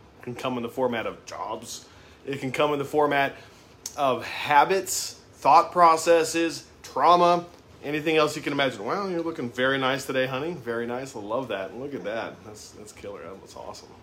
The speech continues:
She just came in here looking fine A F. I think you just saw a little bit in the corner there. <laughs> Any rate,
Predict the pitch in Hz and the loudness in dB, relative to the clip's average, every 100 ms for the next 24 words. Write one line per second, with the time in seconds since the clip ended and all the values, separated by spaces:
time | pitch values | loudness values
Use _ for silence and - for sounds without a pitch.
0 | - - 117 120 135 117 113 107 107 101 | -20 -16 -12 -10 -8 -8 -8 -10 -12 -8
1 | 110 104 107 107 120 156 151 135 123 135 | -8 -6 -8 -8 -8 -6 -6 -6 -6 -4
2 | 117 113 113 101 107 113 110 101 92 123 | -4 -4 -10 -14 -14 -14 -14 -14 -12 -12
3 | - 147 - 151 151 - 151 - 135 - | -12 -14 -14 -12 -12 -10 -10 -10 -16 -16
4 | - - - - - - - - - - | -20 -18 -18 -18 -20 -20 -20 -20 -20 -6
5 | 170 226 247 180 143 123 | 4 8 8 6 4 2